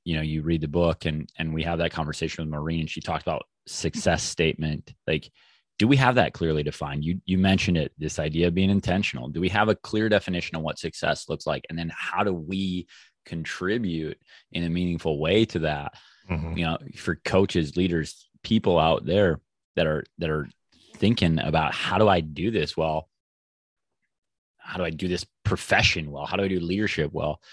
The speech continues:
Speaker 1: Well, it starts with understanding the people that we're working with and, and getting the most out of them as consistently as possible. To me, that's the giant takeaway in all this is, like, if you aren't maximi-, there I go, right? If you aren't
Speaker 2: If you aren't
Speaker 1: maximizing
Speaker 2: maximizing.
Speaker 1: your people, right? If you aren't maximizing your people,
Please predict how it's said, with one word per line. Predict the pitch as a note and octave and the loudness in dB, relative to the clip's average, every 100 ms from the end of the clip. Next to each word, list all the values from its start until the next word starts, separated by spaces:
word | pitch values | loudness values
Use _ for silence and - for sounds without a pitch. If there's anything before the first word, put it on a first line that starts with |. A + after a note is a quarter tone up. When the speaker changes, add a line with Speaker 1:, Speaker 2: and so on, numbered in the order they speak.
| - - - | -20 -20 0
Speaker 1:
Well, | F#2 | 2
it | F#2 | 2
starts | - F#2 A2 | 2 2 2
with | - | 0
understanding | E2 E2 - E2+ F2+ | 0 0 0 0 2
the | D#2 | 0
people | - F2 E2 | -2 0 2
that | D#2+ | 2
we're | - | 2
working | D#2 F2 G#2+ D2+ | 2 2 0 -4
with | G1+ G1+ - | -4 -6 -6
and, | - D#2+ - | -4 -4 -2
and | D#2+ | 0
getting | D#2 F2 E2+ D#2 - - _ | 2 2 2 -2 -6 -20 _
the | D#2 | -2
most | D#2 D#2 E2 F2+ - | 0 0 4 2 2
out | D#2+ D#2 | 0 0
of | |
them | D#2 E2 | -2 -2
as | D#2 D#2 | -2 -6
consistently | - D2+ - E2+ D#2+ D2 D2+ | -8 -6 -4 -4 -4 -6 -6
as | - | -4
possible. | E2 D#2 - D2 | -2 -2 -4 -6
To | F2+ | 2
me, | G#2+ | 4
that's | F2 F2 - | 4 2 -4
the | - D2+ | -10 -8
giant | D2+ D#2+ E2+ D#2+ - | -4 0 0 -2 -6
takeaway | - E2+ D#2 D#2 D2 | -4 -4 -2 -4 -4
in | |
all | D2 D2+ D2+ | -4 -4 -4
this | C2+ - | -6 -10
is, | - | -10
like, | C3+ - _ - - _ - | -10 -12 _ -20 -20 _ -4
if | F#2+ - | -2 2
you | E2+ | 4
aren't | F2 G2 E2+ | 4 4 0
maximi-, | D#2 D#2+ - F2 - _ _ _ _ _ _ | -2 -2 0 -2 -2 _ _ _ _ _ _
there | C2+ | -8
I | C2 | -6
go, | C2+ C2+ C2 - _ | -4 -6 -8 -16 _
right? | - C2+ C2+ - | -8 -8 -8 -10
If | D2+ | -4
you | D#2+ | 0
aren't | E2 | 4
Speaker 2:
If | |
you | F#2 | 4
aren't | F2+ | 4
Speaker 1:
maximizing | G2+ D2+ D#2 | 4 2 2
Speaker 2:
maximizing. | E2 D#2 | 2 2
Speaker 1:
your | D2 | 0
people, | - F2 - - - - - F#2 | 0 0 0 -4 -12 -20 -2 2
right? | |
If | F2+ | 4
you | G#2 | 6
aren't | G#2+ G2+ | 6 6
maximizing | F#2+ - G2+ G2 G2+ | 2 4 4 4 2
your | G2 | 0
people, | F#2+ G#2+ G#2 G#2 | -2 -2 2 0